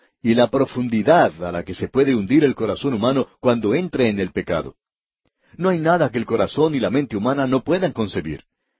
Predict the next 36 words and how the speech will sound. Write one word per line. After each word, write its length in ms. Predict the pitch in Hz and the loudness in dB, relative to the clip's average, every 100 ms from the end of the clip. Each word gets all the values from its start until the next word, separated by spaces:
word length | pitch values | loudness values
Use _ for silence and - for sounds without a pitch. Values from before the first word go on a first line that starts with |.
| _ _ | _ _
Esto 220 | - 151 113 | -4 -4 -4
es 100 | 127 | -6
algo 240 | 127 120 | -4 -6
tremendo 560 | - 95 110 170 143 123 | -4 -2 -2 -2 -2 -4
que 120 | 110 | -4
se 100 | 107 | -6
nos 140 | 95 | -8
presenta 420 | - 87 117 104 | -8 -4 -4 -4
aquí. 300 | 92 98 71 - _ _ _ _ _ _ | -6 -8 -14 -16 _ _ _ _ _ _
Nosotros 520 | 143 139 170 165 151 120 | -6 -2 -2 0 -2 0
necesitamos 640 | 113 107 - 123 131 104 | 0 -2 -4 -4 -2 -2
aprender 400 | 113 98 82 113 | -2 -2 0 0
en 80 | 107 | 0
la 100 | 92 | -2
vida 360 | 117 113 104 _ _ _ _ _ _ | 0 2 0 _ _ _ _ _ _
que 120 | 117 | 0
en 80 | 107 | 2
este 240 | 160 160 131 | 2 2 0
mundo 260 | 139 123 | 0 0
en 80 | 107 | 0
el 140 | 92 | 0
cual 260 | - 123 139 | 0 2 4
nos 220 | 120 104 | 2 -2
encontramos 580 | 98 98 87 120 113 - | -6 -8 -4 -2 -2 -2
hoy, 280 | 127 127 - _ _ - | -2 -2 -4 _ _ -8
no 180 | 107 180 | 0 0
nos 160 | 180 | 0
enfrentamos 720 | 147 123 110 90 143 143 127 127 | -2 -2 -4 0 0 0 0 0
a 100 | 117 | 0
personas 540 | 110 92 123 143 123 | -2 -2 -2 0 -2
que 100 | 110 | -4
son 220 | 127 110 | -4 -4
buenas 340 | 92 135 113 - | 0 0 0 -2
todo 200 | 117 98 | 0 0
el 100 | 80 | 0
tiempo. 420 | 156 135 - | -2 -2 -6